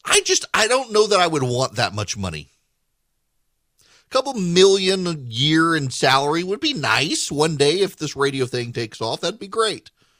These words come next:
Get me on a lot of stations, bring in some money. That'd be fine. But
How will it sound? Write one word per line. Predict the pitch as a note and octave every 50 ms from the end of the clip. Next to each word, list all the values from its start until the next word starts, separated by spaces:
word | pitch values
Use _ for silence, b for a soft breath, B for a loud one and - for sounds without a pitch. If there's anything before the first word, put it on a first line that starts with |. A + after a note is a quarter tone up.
| _ _ _ _ _ _
Get | C#3+ D3+
me | D3+ D#3
on | D3+ C#3+
a | C#3
lot | C#3 C#3 C#3+
of | C#3
stations, | - - D3+ C#3+ D3+ - G3 G#3 A3 G#3+
bring | C3+ C#3 C#3+ D3
in | D3 C#3+
some | C3 - C3+
money. | D#3 F#3
That'd | - A3 A3
be | C#4+ C#4
fine. | - - - E3 F#3 G3+ G#3 G3 C3+
But | A#2 G2+ A2+ G2+